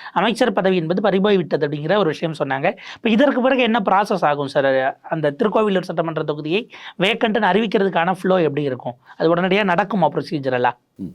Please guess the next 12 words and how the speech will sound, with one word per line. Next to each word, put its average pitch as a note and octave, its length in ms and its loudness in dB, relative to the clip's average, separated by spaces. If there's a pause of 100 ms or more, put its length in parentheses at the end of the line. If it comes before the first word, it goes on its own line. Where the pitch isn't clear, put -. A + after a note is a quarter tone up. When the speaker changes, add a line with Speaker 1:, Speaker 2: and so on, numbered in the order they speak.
(440)
Speaker 2:
அ, F#2 80 -8
நடக்க G2+ 340 2
வேண்டும். G2 380 -2
அதாவது, A2 480 0 (500)
நல்லா A2 260 2
சொன்னீங்க F#2+ 320 -4
நீங்க. E2+ 240 -6
தீர்ப்பு D3+ 440 0
வந்த A2+ 260 2
அந்த G#2 260 2
நிமிடமே, C3 480 2
அவர் A#2 380 4